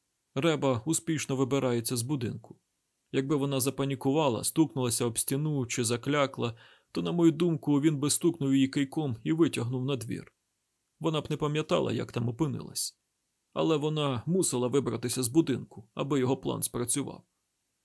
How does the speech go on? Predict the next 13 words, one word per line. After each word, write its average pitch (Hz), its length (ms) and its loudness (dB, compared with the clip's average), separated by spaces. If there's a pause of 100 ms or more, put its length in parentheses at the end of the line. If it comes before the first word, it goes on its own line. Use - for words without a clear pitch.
(380)
Ой, 156 160 -4
чорт, - 500 -6
медсестра 160 560 0
йде. - 280 -10 (880)
Грем 123 440 -2
швидко 131 420 -2
написав: 110 580 -2 (680)
«Авто». - 540 -2 (880)
«Тут 180 260 2
він 160 200 2
нас 151 340 0
насправді 165 540 0
здивував», 123 600 0